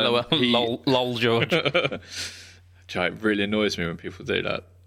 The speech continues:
Speaker 2: Uh, you know when, like, you tell a joke or something and someone turns around and goes, "Lol."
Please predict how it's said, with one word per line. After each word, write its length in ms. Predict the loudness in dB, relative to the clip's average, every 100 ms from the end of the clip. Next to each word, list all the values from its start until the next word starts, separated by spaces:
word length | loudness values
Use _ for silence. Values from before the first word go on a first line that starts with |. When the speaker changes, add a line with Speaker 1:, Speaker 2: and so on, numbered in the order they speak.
| -2
Speaker 2:
Uh, 140 | -2 0
you 100 | 0
know 140 | 2 2
when, 220 | 0 0
like, 180 | 0 0
you 80 |
tell 240 | -2 -2 -2
a 40 |
joke 320 | 0 0 0
or 60 | -2
something 340 | -6 -8 -8
and 120 | -6 -4
someone 180 | -6
turns 300 | -4 -4 -4
around 80 | -6
and 100 | -6
goes, 260 | -6 -6 -8 -20 -20 -20 -20 -20 -20
"Lol." 100 | -8